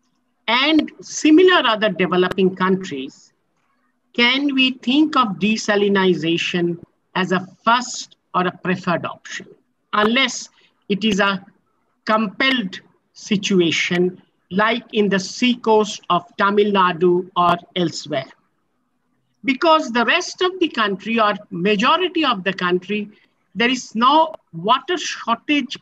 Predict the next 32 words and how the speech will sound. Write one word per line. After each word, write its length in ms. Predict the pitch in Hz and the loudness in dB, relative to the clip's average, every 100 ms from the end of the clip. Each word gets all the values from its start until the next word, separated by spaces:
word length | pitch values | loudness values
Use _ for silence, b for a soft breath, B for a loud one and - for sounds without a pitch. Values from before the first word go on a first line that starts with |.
| - | -2
per 120 | 226 | -2
se, 520 | - - 294 208 123 _ _ _ _ _ _ - | -2 -2 0 0 -4 _ _ _ _ _ _ -6
but 200 | 208 185 165 | -4 -2 -2
there 140 | 220 | 0
is 280 | 240 208 156 | 0 -4 -6
lack 360 | 170 208 226 - | 0 0 0 -2
of 280 | 202 190 - _ _ _ | -2 -2 -10 _ _ _
proper 480 | 202 202 202 202 170 - - | -2 -2 0 -2 -2 -10 -14
water 400 | 147 180 185 160 151 - | -4 -4 -4 -8 -8 -12
management. 840 | 156 139 127 - - - _ - _ _ _ _ _ _ - | -10 -8 -12 -14 -20 -20 _ -20 _ _ _ _ _ _ -4
And 180 | 202 196 | -2 0
that 180 | 214 240 | -2 -2
is 200 | 254 190 | -6 -2
what 180 | 190 190 - _ _ | -2 -4 -20 _ _
my 160 | 175 190 | -2 -2
first 380 | 190 214 208 - | 0 -4 -4 -6
take 260 | 180 - | -8 -8
is. 400 | - - - - _ _ _ _ _ _ - | -14 -14 -18 -20 _ _ _ _ _ _ -6
My 160 | 220 262 | -2 -2
second 480 | 262 - 302 302 466 453 | -4 -4 -4 -2 -4 0
take 260 | 247 202 170 | -2 -2 -4
is 440 | 156 156 175 - _ _ _ _ _ _ _ _ | -4 -4 -8 -20 _ _ _ _ _ _ _ _
that 260 | 202 220 214 | -4 -2 -2
when 320 | 196 247 294 | -2 0 0
we 140 | 277 254 | -2 -2
talk, 380 | 247 233 202 | 2 0 0
and 200 | 220 208 214 208 | -2 -2 -2 -4
I, 80 | 226 | -4
if 180 | 226 - | -4 -2
I 160 | 226 220 | 0 2
have 260 | 220 196 185 | 0 -2 -2
heard 360 | 240 269 202 | -2 -2 -6